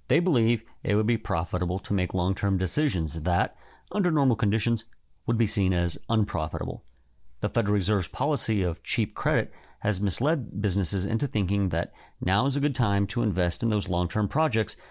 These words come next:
that they've been planning. However,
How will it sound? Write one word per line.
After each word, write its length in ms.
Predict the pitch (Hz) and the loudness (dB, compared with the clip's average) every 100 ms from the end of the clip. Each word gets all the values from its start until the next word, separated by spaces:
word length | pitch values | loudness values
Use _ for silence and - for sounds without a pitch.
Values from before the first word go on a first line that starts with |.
| - | -10
that 100 | - | -4
they've 160 | 120 104 | 0 2
been 140 | 92 90 | 2 0
planning. 400 | 113 107 76 69 - - _ - _ - - | 0 0 0 -6 -14 -20 _ -20 _ -20 -8
However, 400 | 156 165 117 117 | 0 2 2 0